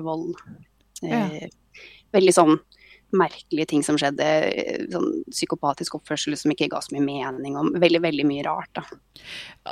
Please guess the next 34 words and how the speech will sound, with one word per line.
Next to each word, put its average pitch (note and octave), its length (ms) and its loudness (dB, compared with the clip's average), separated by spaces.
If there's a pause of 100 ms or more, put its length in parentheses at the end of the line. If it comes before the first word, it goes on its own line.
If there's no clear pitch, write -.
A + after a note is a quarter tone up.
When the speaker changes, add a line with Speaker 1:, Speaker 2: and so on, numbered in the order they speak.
(140)
Speaker 2:
Også B3+ 240 2
litt B3 160 2
sånn A3 160 0
derre, F#3+ 220 -2 (680)
for - 100 -4
det A3 140 4
som A3 120 2
er G3 60 2
litt G3+ 120 -2
sånn F#3 140 -2
typisk, F3 440 -8 (260)
tenker F3+ 300 -6
jeg F3 80 -8
kanskje F3+ 240 -4
også F3+ 200 -8
for - 100 -8
psykopater, F3+ 580 -8
er F3+ 100 0
den F#3 80 0
der F3 120 -2 (140)
gaslightinga, F3+ 720 -2 (220)
sånn G3+ 180 -2
at F#3+ 80 -4
du G3+ 120 -2
Speaker 1:
Mm. G3+ 80 6
Speaker 2:
begynner F3+ 220 4
å F3+ 40 -20
tvile F3+ 460 -4
på E3+ 120 -6
din F3+ 160 0
egen E3+ 200 -2
virkelighet. F3+ 540 -6 (680)
Speaker 1:
Mhm. G#3+ 480 12
Speaker 2:
Ja. G3+ 180 -2